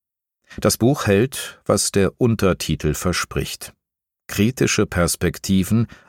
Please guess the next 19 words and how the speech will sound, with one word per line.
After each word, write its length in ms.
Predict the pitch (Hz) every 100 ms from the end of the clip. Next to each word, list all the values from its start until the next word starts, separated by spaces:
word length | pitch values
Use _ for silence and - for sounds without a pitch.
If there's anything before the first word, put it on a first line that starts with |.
| _
auf 300 | 95 85 -
den 260 | 95 85 -
assistierten 720 | 90 87 - - 107 - 87
Suizid. 680 | 73 78 - 78 73 - - _ _ _ _ _ - - -
Zu 140 | - -
ergänzen 560 | 104 113 175 - 139
wäre 260 | 98 90 90
hier, 380 | 80 80 92 143
dass 260 | 135 110
es 200 | - 98
sich 220 | - 95 -
vorwiegend 760 | 113 104 98 101 107 98 -
um 340 | - 95 85 80
psychologische, 920 | - 78 85 95 107 92 - 92 82 - _ _
psychotherapeutische 1400 | - 120 107 98 85 90 85 85 - 92 85 95 - -
und 280 | 57 78 -
psychiatrische 720 | - 92 104 92 - 71 -
Perspektiven 760 | - 64 - 71 - 80 71 71
handelt. 360 | 73 73 -